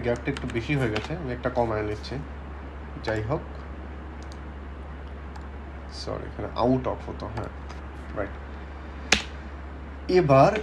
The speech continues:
এত কিছুর পরে এখানে কি থাকে আমাদের, আমরা একটু দেখি। এখানে আমাদের ডিনের সিগনেচার থাকতে পারে, চেয়ারম্যানের সিগনেচার থাকতে পারে, লোগো থাকতে পারে, ডেট থাকতে পারে, অনেক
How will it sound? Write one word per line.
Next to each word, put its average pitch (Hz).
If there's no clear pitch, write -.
এত 160
কিছুর -
পরে 202
এখানে 196
কি 202
থাকে 127
আমাদের, 107
আমরা 113
একটু 123
দেখি। 117
এখানে 156
আমাদের 143
ডিনের 143
সিগনেচার 139
থাকতে 131
পারে, 123
চেয়ারম্যানের 143
সিগনেচার 131
থাকতে 123
পারে, 123
লোগো 131
থাকতে 127
পারে, 120
ডেট 139
থাকতে 127
পারে, 160
অনেক 185